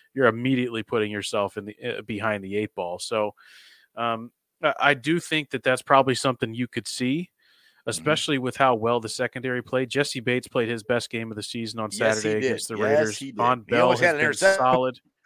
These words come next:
Speaker 1: Almost, almost had the interception.
Speaker 2: Mm-hmm.
Speaker 1: Um, Eli Apple is taking steps forward each week, it feels like. Chidobe Awuzie, you could argue, has been the best player on the defense all season.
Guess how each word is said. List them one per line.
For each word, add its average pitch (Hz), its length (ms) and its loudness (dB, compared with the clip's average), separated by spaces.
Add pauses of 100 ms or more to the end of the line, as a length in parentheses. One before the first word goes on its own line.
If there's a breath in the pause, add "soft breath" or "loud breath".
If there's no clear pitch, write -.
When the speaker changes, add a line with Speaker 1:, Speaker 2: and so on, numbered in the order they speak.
Speaker 1:
Almost, 139 480 0 (140)
almost 135 400 -2
had 139 200 2
the 131 140 -8
interception. 135 760 -10 (600 loud breath)
Speaker 2:
Mm-hmm. 117 40 -6 (200)
Speaker 1:
Um, 101 200 -14 (480)
Eli 156 280 6
Apple 135 540 2
is 123 180 -8
taking 127 480 -6
steps - 340 -6
forward 135 500 -2
each 123 280 -10
week, 127 180 -6
it 123 100 -10
feels 127 360 -8
like. 123 200 -2
Chidobe 123 360 -4
Awuzie, 120 500 -4
you 110 80 -16
could 110 120 -8
argue, 117 260 -2
has 113 100 -6
been 113 160 -12
the 110 60 -8
best 117 240 -4
player 117 180 0
on 107 80 -4
the 107 60 -6
defense 113 420 -10
all 113 140 -2
season. 123 340 -10